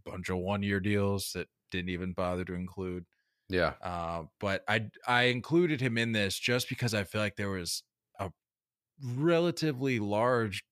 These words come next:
Speaker 1: fall off with him, no? Like, wasn't it just, was it two, three years ago that he was the bat that everybody wanted, and then the Padres went and snatched him up from
Speaker 2: Yeah.
Speaker 1: Pittsburgh?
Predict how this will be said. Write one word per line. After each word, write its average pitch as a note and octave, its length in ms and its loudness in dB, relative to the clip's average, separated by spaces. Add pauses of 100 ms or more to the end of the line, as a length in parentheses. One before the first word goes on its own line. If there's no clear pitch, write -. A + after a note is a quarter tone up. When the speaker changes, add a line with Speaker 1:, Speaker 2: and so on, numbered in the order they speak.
(340)
Speaker 1:
fall G#2+ 520 0
off B1+ 280 -8 (880)
with F#2 140 -6
him, F2 260 -4
no? C3 400 -2
Like, G#2 300 -4 (1160)
wasn't B2 320 0
it C#3+ 140 0
just, B2+ 540 0 (960)
was B2 160 2
it A#2+ 120 -4
two, C#3 300 2
three C#3+ 280 -2
years C3 280 2
ago D3 460 0 (1400)
that G#2+ 120 0
he A#2 140 4
was A#2+ 220 2
the A2 100 2
bat A2+ 320 4
that A2 100 0
everybody A2+ 480 2
wanted, G#2+ 440 2
and G#2 160 2
then G2+ 420 0 (680)
the G#2+ 80 -4
Padres G#2+ 540 2
went A2 140 0
and G#2+ 100 -2
snatched G#2+ 400 0
him A2 120 2
up G#2+ 160 0
from G2 600 0
Speaker 2:
Yeah. - 40 -12
Speaker 1:
Pittsburgh? G2 600 2